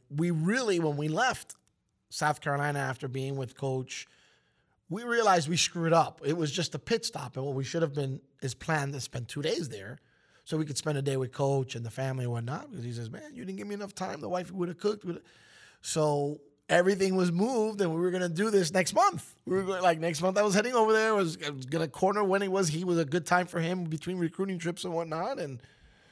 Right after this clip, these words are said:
and then obviously we know what happened three months ago. But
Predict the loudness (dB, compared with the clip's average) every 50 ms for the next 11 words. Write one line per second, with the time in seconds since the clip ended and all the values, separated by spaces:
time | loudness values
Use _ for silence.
0 | _ _ _ _ _ _ _ -14 -12 -10 -8 -8 -8 -6 -4 -2 -2 -2 -4 -4
1 | -4 -6 -6 -6 -6 -8 -8 -8 -8 -6 -6 -6 -4 -6 -6 -8 -10 -12 -12 -12
2 | -12 -10 -10 -12 -12 -14 -16 -18 -20 -20 _ -12 -12 -12 -12 _